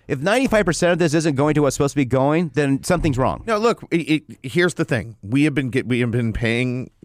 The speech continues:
Speaker 2: sending money to Ukraine long enough now that their finance minister had the allocation on his, uh, h-, uh, his Bentley fulfilled and delivered for his new half million dollar car. That shouldn't happen.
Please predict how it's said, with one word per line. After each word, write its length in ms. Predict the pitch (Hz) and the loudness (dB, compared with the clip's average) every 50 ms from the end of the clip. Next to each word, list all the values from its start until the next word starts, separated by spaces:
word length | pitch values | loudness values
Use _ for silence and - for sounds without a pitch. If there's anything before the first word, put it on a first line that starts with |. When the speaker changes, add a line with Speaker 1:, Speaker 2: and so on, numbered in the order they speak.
| 73 80 | -18 -14
Speaker 2:
sending 300 | - - 135 117 117 127 | -8 -4 -4 -2 -2 -2
money 200 | 127 120 117 123 | -2 -2 -2 -2
to 80 | 117 120 | -2 -4
Ukraine 420 | 123 131 127 - 135 117 113 110 | -4 -6 -6 -6 -6 -4 -4 -4
long 260 | 104 101 104 104 117 | -4 -2 -2 0 0
enough 260 | 120 117 120 117 - - | 0 -2 -2 -2 -2 -2
now 240 | 104 95 92 95 | 0 0 0 0
that 280 | 98 98 104 92 - - | -2 -2 -4 -6 -4 -4
their 200 | 107 92 90 95 | -4 -2 -2 -2
finance 560 | - - 135 120 123 123 113 104 95 - - | -2 -2 -2 -2 -2 0 -2 -2 -2 -4 -6
minister 480 | 107 95 92 98 - - - 117 98 87 | -6 -6 -4 -4 -6 -4 -4 -2 -2 -2
had 280 | 85 104 90 90 85 | -2 -2 -4 -2 -2
the 140 | 90 95 - | -4 -4 -2
allocation 760 | - 92 92 95 98 - - - 95 92 - - 117 98 95 | -2 -2 -2 -2 -4 -6 -4 -2 -4 -2 -2 -4 -4 -4 -4
on 320 | 90 - - 92 92 95 92 | -4 -4 -4 -4 -4 -4 -4
his, 440 | 87 104 95 90 85 90 - - - - | -4 -4 -4 -4 -4 -6 -8 -10 -10 -8
uh, 320 | 82 85 80 78 82 - - _ _ - - - - - - - _ _ _ _ - | -8 -6 -6 -6 -6 -8 -10 _ _ -20 -20 -20 -20 -20 -20 -20 _ _ _ _ -10
h-, 200 | - 104 113 120 - | -6 -4 -4 -2 -2
uh, 220 | 104 107 98 98 | 0 0 0 0
his 240 | - 101 120 117 95 | 0 0 -2 -2 -4
Bentley 580 | 85 107 117 120 - - 101 95 92 98 92 - _ | -2 -2 -2 -2 -2 -4 -4 -2 -2 -2 -4 -6 _
fulfilled 680 | - - 135 110 - - 117 92 85 87 104 127 - - _ _ _ - | -10 -6 -6 -6 -4 -2 -2 -2 -2 -4 -6 -6 -8 -12 _ _ _ -8
and 160 | 101 101 95 | -6 -6 -4
delivered 540 | 95 120 104 98 90 85 95 95 107 123 117 | -4 -4 -2 -2 -4 -4 -2 -4 -4 -6 -6
for 200 | - - 101 92 | -6 -6 -4 -4
his 180 | 101 92 - | -4 -6 -6
new 140 | 95 92 90 | -6 -6 -4
half 280 | 92 107 85 85 - - | -2 -2 -2 -4 -6 -8
million 300 | 92 92 92 95 95 95 | -10 -8 -6 -6 -6 -6
dollar 260 | 90 90 90 87 92 | -6 -6 -4 -4 -6
car. 340 | - - 117 90 - - - _ - - - - _ _ - | -4 -2 -2 -2 -2 -4 -10 _ -20 -20 -20 -20 _ _ -14
That 320 | - - 127 104 98 - | -4 -2 -2 -2 -2 -4
shouldn't 360 | - - - 110 87 92 92 | -6 -8 -8 -6 -6 -6 -8
happen. 360 | 98 92 80 - - - - | -8 -10 -10 -10 -14 -16 -16